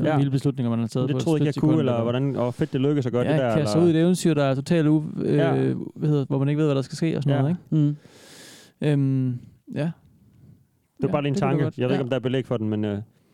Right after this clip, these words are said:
Speaker 3: Mm.
Speaker 1: endorfiner og endorfiner.
Speaker 3: Ja.
Speaker 2: Ja.
Speaker 1: Og så er der også en oplevelse og noget, og
Speaker 3: Men jeg tænker
Speaker 1: et
Speaker 3: bare,
Speaker 1: syn
Speaker 3: den,
Speaker 1: på
Speaker 3: den,
Speaker 1: livet,
Speaker 3: den,
Speaker 1: og se
Speaker 3: den
Speaker 1: sig selv
Speaker 3: psykede-,
Speaker 1: udefra.
Speaker 3: psykedeliske oplevelse er noget andet, end hvis du bare, øh, tager ud i en regnskov, eller bestiger et bjerg, eller et eller andet. Altså, der, du, du får også noget, hvor, hvor det er noget syre, noget, hvor du kommer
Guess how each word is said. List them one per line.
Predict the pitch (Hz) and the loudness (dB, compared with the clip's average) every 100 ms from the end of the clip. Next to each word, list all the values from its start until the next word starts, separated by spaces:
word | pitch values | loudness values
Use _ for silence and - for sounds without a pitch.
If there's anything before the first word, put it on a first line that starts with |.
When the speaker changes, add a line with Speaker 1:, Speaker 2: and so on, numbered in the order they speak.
| _ _ - | _ _ 0
Speaker 3:
Mm. | 170 165 160 156 - - _ | 2 4 2 0 -6 -20 _
Speaker 1:
endorfiner | 123 110 - 147 117 | -8 -6 -4 -2 -2
og | |
endorfiner. | 113 117 147 127 107 - - - _ - | -4 -4 -4 -4 -8 -14 -20 -20 _ -2
Speaker 3:
Ja. | 147 165 | 0 0
Speaker 2:
Ja. | 175 196 - - | -2 -4 -8 -10
Speaker 1:
Og | 120 | -6
så | 135 | -2
er | |
der | 123 | -2
også | 120 127 | -2 -4
en | 131 | -6
oplevelse | 131 127 104 | -4 -6 -6
og | 110 | -6
noget, | 117 120 | -6 -6
og | 113 113 | -4 0
Speaker 3:
Men | |
jeg | 165 | 0
tænker | - - | 2 2
Speaker 1:
et | |
Speaker 3:
bare, | 165 | 2
Speaker 1:
syn | |
Speaker 3:
den, | 160 | 2
Speaker 1:
på | 156 | 2
Speaker 3:
den, | 151 | 0
Speaker 1:
livet, | 135 | 2
Speaker 3:
den, | 117 | 0
Speaker 1:
og | 110 | 2
se | 147 | 0
Speaker 3:
den | |
Speaker 1:
sig | 135 | 2
selv | 131 | 0
Speaker 3:
psykede-, | 127 | 2
Speaker 1:
udefra. | 139 139 | 2 0
Speaker 3:
psykedeliske | 113 156 151 208 175 131 143 | 0 -2 0 0 -2 -4 -2
oplevelse | 131 127 127 120 | -2 -2 -4 -2
er | 120 | 0
noget | 120 | 0
andet, | 120 135 151 | 2 2 2
end | 117 | 2
hvis | 113 | -4
du | 113 | -4
bare, | 120 117 113 110 | -2 -2 -2 -4
øh, | 110 | -4
tager | 127 | -2
ud | 120 | -2
i | |
en | 117 | 0
regnskov, | 117 120 - 113 | -4 -4 -6 -6
eller | 127 | -8
bestiger | - 131 135 120 | -8 -8 -4 -4
et | |
bjerg, | - 120 - | -2 -4 -4
eller | 113 | -6
et | 117 | -6
eller | 120 | -4
andet. | 113 | -4
Altså, | 123 | -4
der, | 123 127 - - - | -2 -4 -8 -18 -12
du, | 131 | -6
du | 143 | 0
får | 180 | 2
også | 165 156 | 2 2
noget, | 160 | 2
hvor, | 160 143 | 2 2
hvor | 147 | 2
det | 135 139 | 2 2
er | |
noget | 127 120 | 2 0
syre, | - 165 165 | -2 0 2
noget, | 151 135 | 2 0
hvor | 131 | -2
du | |
kommer | 127 139 127 120 | -2 -2 0 -2